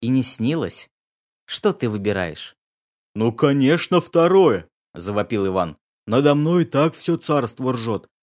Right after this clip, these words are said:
а так я буду самый счастливый и удовлетворенный». «А еще меня можно расколдовать», продолжила лягушка-царевна, но Иван-дурак ее уже не слушал, а повалил на кровать. И прислушивались, офигев недоумения, средний с дояркой,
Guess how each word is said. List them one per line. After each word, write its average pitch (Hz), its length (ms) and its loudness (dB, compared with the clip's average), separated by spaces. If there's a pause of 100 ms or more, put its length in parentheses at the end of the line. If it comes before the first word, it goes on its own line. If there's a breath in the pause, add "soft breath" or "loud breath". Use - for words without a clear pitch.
(120)
а 95 120 -6
так 139 300 -2
я 135 140 -2
буду 135 300 -2
самый 139 400 -4
счастливый 135 580 -4
и 110 40 -2
удовлетворенный». 123 1080 -2 (540)
«А 120 120 -4
еще 151 360 -2
меня 131 240 0
можно 143 360 -2
расколдовать», 127 800 -2 (300)
продолжила 110 540 0
лягушка-царевна, 92 920 -8 (220 soft breath)
но 104 160 0
Иван-дурак 101 560 -2
ее 95 160 -4
уже 90 220 -6
не 95 120 -8
слушал, - 500 -8 (200 soft breath)
а - 80 -4
повалил 98 400 -2
на 98 100 -6
кровать. 98 500 -6 (260)
И 135 80 0
прислушивались, 113 840 -2
офигев 104 420 -6
недоумения, 98 760 -2 (160 loud breath)
средний 107 560 -4
с 87 60 -12
дояркой, 107 600 -4